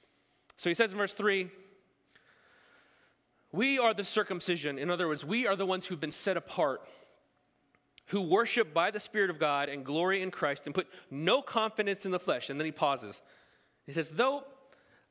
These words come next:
I myself have reason for confidence in the flesh also." And he's talking to them, he's saying, "You know what? Are you tempted to trust in yourself? Well,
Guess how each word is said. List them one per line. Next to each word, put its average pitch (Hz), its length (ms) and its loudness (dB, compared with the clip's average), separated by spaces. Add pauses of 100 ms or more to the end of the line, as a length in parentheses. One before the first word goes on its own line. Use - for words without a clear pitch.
I 330 140 -2
myself 269 480 -4
have 143 240 -2
reason 127 560 -4 (260)
for - 140 -14
confidence 123 560 -8
in 107 80 -12
the 101 60 -12
flesh 107 280 -8
also." 107 280 -10
And - 1300 -20
he's 170 100 -4
talking 233 300 0
to 220 60 2
them, 202 120 0
he's 196 140 -2
saying, 202 160 -2
"You 208 80 -2
know 285 80 2
what? 277 200 -2 (600)
Are 185 80 2
you 269 120 -4
tempted 311 480 -2
to 190 80 -10
trust - 400 -2
in 196 80 -4
yourself? 175 500 -4 (840)
Well, 269 140 -6